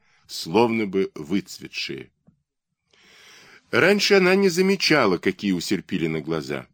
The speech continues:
потому что он всегда смотрел на неё с высоты своего роста.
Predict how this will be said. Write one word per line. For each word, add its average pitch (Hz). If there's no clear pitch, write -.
потому 131
что 147
он 127
всегда 131
смотрел 139
на 135
неё 127
с -
высоты 117
своего 131
роста. 107